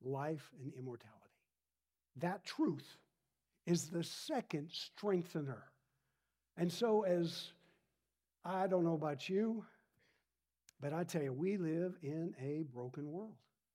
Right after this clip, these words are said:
You know what I said? Deceptive ideas that fly into, play into disordered desires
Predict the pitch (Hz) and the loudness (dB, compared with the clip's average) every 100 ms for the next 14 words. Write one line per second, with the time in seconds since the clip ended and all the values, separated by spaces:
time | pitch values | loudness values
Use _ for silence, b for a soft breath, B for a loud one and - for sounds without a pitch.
0 | _ _ _ _ _ _ 127 135 143 165 | _ _ _ _ _ _ -4 -2 2 2
1 | 170 170 202 208 - _ _ _ _ _ | 2 0 -2 -4 -6 _ _ _ _ _
2 | - 117 - 160 170 185 180 175 170 165 | -10 -6 -2 -2 2 2 2 2 2 2
3 | 180 190 190 - - _ 131 - 151 151 | 0 -2 -6 -12 -18 _ -10 -4 -2 0
4 | 143 127 123 - 151 147 135 131 123 120 | 0 -2 -6 -8 -4 -2 -2 -4 -6 -8
5 | 180 156 170 190 160 139 135 139 156 165 | -6 -2 0 0 -2 -6 -4 -2 -2 -4
6 | 196 185 | -6 -12